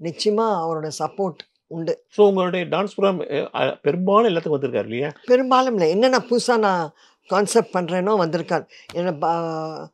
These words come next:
Speaker 1: பாரதியார் விழால நிறைய வந்திருக்கார்.
Speaker 2: ம்.
Speaker 1: ஆ, இந்த வாட்டி பா-, போன ஆண்டு கூட பாரதியார் வி-, விழால நாங்க ஜெதி பல்லக்கு தூக்கும் போது கூட
Speaker 2: எங்க?
Speaker 1: அவரும்
Speaker 2: ட்ரிப்ளிகேன்ல?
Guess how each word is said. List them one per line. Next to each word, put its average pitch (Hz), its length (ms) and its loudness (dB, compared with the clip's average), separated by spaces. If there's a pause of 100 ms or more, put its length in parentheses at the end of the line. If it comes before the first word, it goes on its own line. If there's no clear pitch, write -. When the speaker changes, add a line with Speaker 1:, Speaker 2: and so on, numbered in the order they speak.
(280)
Speaker 1:
பாரதியார் 220 500 4
விழால 220 300 2
நிறைய 202 340 0
வந்திருக்கார். 143 520 -6 (160)
Speaker 2:
ம். 120 480 -12
Speaker 1:
ஆ, 160 300 -4 (180)
இந்த 190 180 0
வாட்டி 226 240 2
பா-, 190 300 4
போன 214 220 4
ஆண்டு 226 340 4
கூட 247 180 0
பாரதியார் 214 560 4
வி-, 196 180 -2 (320)
விழால 220 320 2
நாங்க 190 260 -4
ஜெதி 190 320 0
பல்லக்கு 202 360 0
தூக்கும் 202 280 -2
போது 196 140 0
கூட 226 140 0
Speaker 2:
எங்க? 208 120 6
Speaker 1:
அவரும் 202 400 4 (100)
Speaker 2:
ட்ரிப்ளிகேன்ல? 160 520 4